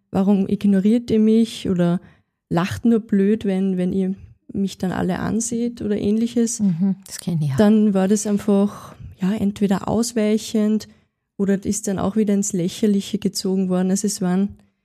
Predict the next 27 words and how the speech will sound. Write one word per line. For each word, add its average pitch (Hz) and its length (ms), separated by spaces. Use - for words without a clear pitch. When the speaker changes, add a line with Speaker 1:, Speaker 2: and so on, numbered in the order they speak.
Speaker 1:
oder 220 340
halt 190 180
sowas 202 340
wie, 196 120
ja, 180 220
dass 185 180
man, 185 300
also 185 340
in 175 200
dem 175 160
Fall 196 240
ich, 202 260
dass 180 120
ich 185 80
einfach 180 260
Pech - 380
hab, - 260
dass 170 140
das 151 140
Speaker 2:
Mhm. 202 40
Speaker 1:
mein 175 140
Pech 190 360
ist 190 200
oder 190 180
sowas 190 320
Ähnliches. 208 460
Speaker 2:
Wow. 151 200